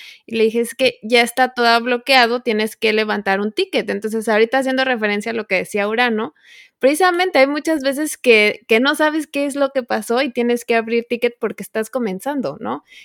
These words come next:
Y ahí te tiene que apoyar muchísimo el hosting. En el caso de ella es porque se había saturado su cuenta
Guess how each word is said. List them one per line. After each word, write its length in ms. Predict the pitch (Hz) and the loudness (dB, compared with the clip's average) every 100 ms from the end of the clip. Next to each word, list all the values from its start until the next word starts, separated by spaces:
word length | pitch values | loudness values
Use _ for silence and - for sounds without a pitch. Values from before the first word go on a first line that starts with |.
| - | 0
Y 140 | 226 | 4
ahí 200 | 226 294 | 4 2
te 80 | 330 | -2
tiene 260 | 294 285 269 | -2 -4 -2
que 80 | |
apoyar 380 | 254 247 240 226 | -2 0 0 0
muchísimo 1040 | 233 233 - 226 226 233 233 214 175 - _ _ _ _ - | 0 -4 -6 -8 -4 -4 -2 -2 -4 -8 _ _ _ _ -8
el 220 | 196 190 - | -4 -4 0
hosting. 500 | 285 403 - 196 170 - _ _ _ - | 0 0 -2 -4 -4 -12 _ _ _ -4
En 140 | 214 | 4
el 140 | 220 220 | 4 6
caso 320 | 262 277 330 | 2 4 2
de 200 | 285 247 | 6 6
ella 200 | 254 269 | 6 4
es 120 | 269 | 2
porque 260 | 233 202 175 | -2 -4 -6
se 140 | 185 | -2
había 400 | 180 190 220 226 | 0 4 6 4
saturado 760 | - 170 - 190 196 202 214 233 | 2 -4 -4 -2 2 4 2 -2
su 200 | 208 - | -6 0
cuenta 540 | 208 208 214 233 | 0 2 2 2